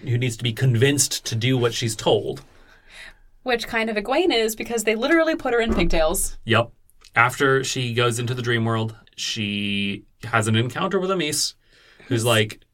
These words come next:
Speaker 1: "Put your hair in pigtails because you're a child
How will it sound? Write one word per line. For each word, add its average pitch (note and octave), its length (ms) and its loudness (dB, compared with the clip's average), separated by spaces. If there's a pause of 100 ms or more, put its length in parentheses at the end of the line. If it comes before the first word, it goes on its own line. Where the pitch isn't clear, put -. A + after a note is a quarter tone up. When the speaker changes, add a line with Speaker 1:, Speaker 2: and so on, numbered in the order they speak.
(200)
Speaker 1:
"Put C#3 160 0
your C3+ 160 2
hair A#2+ 260 2
in G#2+ 400 -2
pigtails F#2 500 -2
because F2+ 400 -8
you're F#2 160 -6
a F#2 40 -10
child F2+ 520 -6